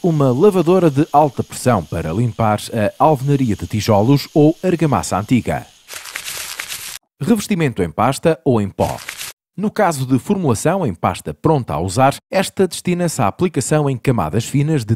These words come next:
três milímetros por passagem e em duas camadas no máximo. A versão em pó permite um revestimento importante de até vinte e cinco milímetros de espessura, com passagens de oito milímetros. Uma solução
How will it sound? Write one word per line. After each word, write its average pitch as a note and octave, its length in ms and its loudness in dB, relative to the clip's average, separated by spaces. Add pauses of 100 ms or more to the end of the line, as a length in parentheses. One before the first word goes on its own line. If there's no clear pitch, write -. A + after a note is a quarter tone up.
(120)
três G3+ 240 0
milímetros C3+ 600 0
por - 240 -6
passagem D3 560 0 (180)
e F#3+ 80 -4
em F3 160 -2
duas F3 400 0
camadas B2+ 460 0
no C3 80 2
máximo. C3+ 520 -2 (140)
A A2+ 60 0
versão C3 340 0
em F#2 80 -2
pó A#2+ 240 4 (260)
permite F#3+ 320 -2
um E3 120 4
revestimento F#3 580 0
importante D3+ 580 0
de F2+ 140 -4
até A2+ 300 0
vinte D#3+ 320 -6
e - 20 -14
cinco E3 260 -6
milímetros C#3+ 480 -2
de - 120 -16
espessura, F3+ 520 2 (300)
com G3 160 -2
passagens B2+ 640 0
de A#2 240 -2
oito F3+ 380 2
milímetros. C#3+ 720 -4 (480)
Uma F#2 280 -6
solução B2+ 480 -2